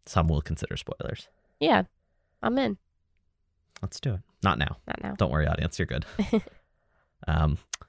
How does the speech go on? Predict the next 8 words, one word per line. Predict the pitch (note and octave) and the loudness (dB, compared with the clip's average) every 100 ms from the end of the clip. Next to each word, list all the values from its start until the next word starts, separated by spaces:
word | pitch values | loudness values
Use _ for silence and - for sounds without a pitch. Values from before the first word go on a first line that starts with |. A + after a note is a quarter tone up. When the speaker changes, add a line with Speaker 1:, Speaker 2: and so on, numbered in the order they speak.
| _ _ _ _ _ - | _ _ _ _ _ -2
Speaker 1:
apologies | - B2 B2 B2 B2 B2+ B2+ - | 4 10 10 10 10 8 6 6
to | A#2 | 6
some | - A2 | 8 8
of | G#2 | 10
our | G#2 F#2+ F#2+ | 10 12 10
most | G#2 G#2+ - - | 8 8 8 8
avid | F#2 F#2 F#2+ | 10 10 6
listeners. | F#2 F2 - G2+ G2 A2+ - - | 2 2 2 2 2 0 -6 -18